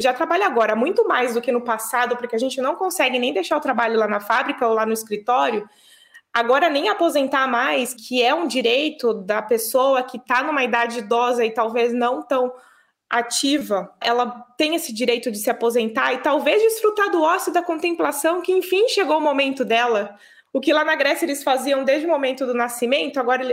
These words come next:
é, você vai poder fazer isso numa época, né, numa idade um pouco mais avançada, e eu vejo aí uma grande, ace-, não sei se é aceitação, mas um grande impulso ao fim da aposentadoria, como se isso fosse muito bom pra sociedade. Eu vejo que isso é muito perigoso,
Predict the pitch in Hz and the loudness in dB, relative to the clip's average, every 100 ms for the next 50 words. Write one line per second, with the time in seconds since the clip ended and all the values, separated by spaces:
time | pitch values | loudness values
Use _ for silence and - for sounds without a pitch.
0 | - 226 226 220 233 254 254 240 247 247 | 0 2 2 2 0 -2 -2 -2 -2 -2
1 | 233 226 226 - _ - _ 262 277 269 | -2 -2 -4 -10 _ -20 _ 0 2 4
2 | 247 254 - 240 214 226 247 247 247 254 | 2 0 -2 -2 0 0 2 0 0 0
3 | 262 269 277 254 262 247 247 220 220 294 | -2 -2 -2 0 0 0 0 -2 -2 -2
4 | 320 311 269 285 294 285 277 277 269 294 | 0 0 0 0 2 0 2 0 0 -2
5 | 277 262 240 277 320 294 339 330 _ _ | -2 -2 0 -2 -2 -2 -2 -4 _ _
6 | - 254 - - 254 - 277 311 370 359 | -4 -4 -4 -6 -6 -2 -2 0 0 2
7 | 320 320 294 247 240 - 349 320 285 269 | 0 0 -2 -4 -4 0 2 4 2 0
8 | 262 285 392 349 339 - 294 330 381 381 | 0 0 2 2 2 2 0 2 2 2
9 | 339 330 320 339 349 330 311 302 277 269 | 0 0 -2 0 0 0 -2 -2 -2 0
10 | 330 330 311 - 294 330 339 - 320 320 | 0 0 -2 0 0 0 -2 -2 -2 -2
11 | 302 - 269 330 381 247 262 240 220 202 | -8 -2 -2 0 -2 2 2 2 0 -4
12 | 208 - 202 185 - 180 196 214 247 254 | -6 -6 -4 -2 -4 -6 -2 -2 -2 -6
13 | 254 240 240 - 370 370 285 208 202 185 | -6 -4 -4 -2 0 2 2 2 2 0
14 | 175 170 | -6 -10